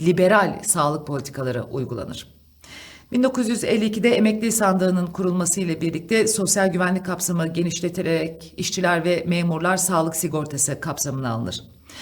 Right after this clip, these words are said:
Bin dokuz yüz elli dört yılında Milli Sağlık Programı ve Sağlık Bankası hakkında etütler açıklanır.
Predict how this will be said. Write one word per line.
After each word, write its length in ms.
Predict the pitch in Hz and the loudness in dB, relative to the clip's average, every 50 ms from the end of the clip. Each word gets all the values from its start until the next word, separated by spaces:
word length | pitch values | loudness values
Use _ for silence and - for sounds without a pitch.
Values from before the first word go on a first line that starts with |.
| - - - - - - | -14 -16 -16 -12 -4 2
Bin 120 | 233 220 | 4 4
dokuz 220 | 214 214 214 165 143 | 4 4 4 0 -2
yüz 60 | - | 0
elli 240 | - 156 170 165 151 | 0 0 0 0 0
dört 200 | 143 135 - - | -2 -2 -2 0
yılında 440 | 190 175 156 147 156 190 226 240 - | 0 0 2 2 4 4 4 4 4
Milli 320 | 185 196 190 175 190 190 | 2 2 2 2 2 2
Sağlık 360 | 185 202 185 175 185 175 - | 2 2 2 2 2 0 -2
Programı 460 | - 151 131 131 - 120 175 220 220 | -2 -4 -4 -4 -2 0 2 2 4
ve 220 | 190 190 190 - 196 | 4 2 2 0 0
Sağlık 480 | - - 175 151 151 180 233 220 214 | -2 0 0 2 2 2 0 0 0
Bankası 400 | 170 139 120 120 - 123 - 151 | 0 0 0 0 -2 -4 -2 0
hakkında 500 | 175 175 170 - 131 143 165 226 262 - - | 0 0 0 -2 -4 2 4 4 4 4 2
etütler 600 | 214 - - 165 - - 151 139 123 - - - - | -2 -2 -2 -4 -4 -2 -2 -2 -2 -4 -6 -10 -10
açıklanır. 560 | 131 - - - - 117 90 - - - | -10 -10 -10 -10 -10 -10 -8 -8 -10 -12